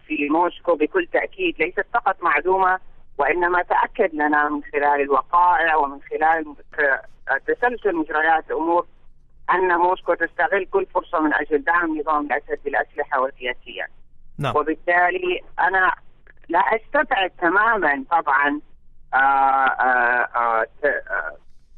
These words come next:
Speaker 1: زيادة المساعدات العسكرية تحت غطاء محاربة داعش إلى نظام الأسد، لكن بنفس الوقت، آه، آه، أستبعد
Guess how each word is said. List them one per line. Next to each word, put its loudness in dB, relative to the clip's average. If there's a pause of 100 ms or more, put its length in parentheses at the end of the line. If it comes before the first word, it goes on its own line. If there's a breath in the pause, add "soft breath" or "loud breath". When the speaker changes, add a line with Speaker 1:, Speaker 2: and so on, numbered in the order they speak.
(140)
Speaker 1:
زيادة 0
المساعدات 0
العسكرية -2
تحت -4
غطاء 0
محاربة -2
داعش 0
إلى -2
نظام 0
الأسد، -2 (960)
لكن 0
بنفس 0
الوقت، 0 (140)
آه، 2
آه، 2 (120)
أستبعد 0